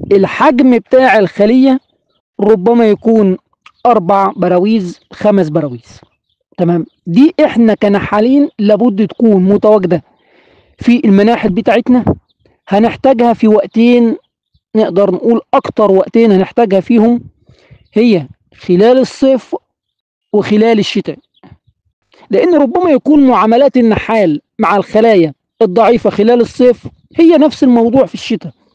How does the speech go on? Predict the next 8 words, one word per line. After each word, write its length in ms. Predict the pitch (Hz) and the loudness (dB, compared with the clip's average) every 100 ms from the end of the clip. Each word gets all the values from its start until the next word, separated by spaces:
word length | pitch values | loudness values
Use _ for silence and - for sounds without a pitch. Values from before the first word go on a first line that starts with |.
| _ _ _ _ - | _ _ _ _ -4
مع 180 | 214 233 | 0 0
اختلاف 440 | 240 - 277 285 | -2 0 2 2
نقدر 460 | 262 277 208 240 226 | 2 0 2 0 2
نقول 280 | 226 262 254 | 0 0 2
إن 160 | 233 | 2
النحال 480 | 226 220 - 240 254 | 2 0 -2 -2 0
مثلًا، 440 | 247 - 226 196 175 - - - | 0 0 0 0 -2 -10 -20 -8
آه، 760 | 185 185 180 156 - - - | -2 0 0 -2 -6 -10 -14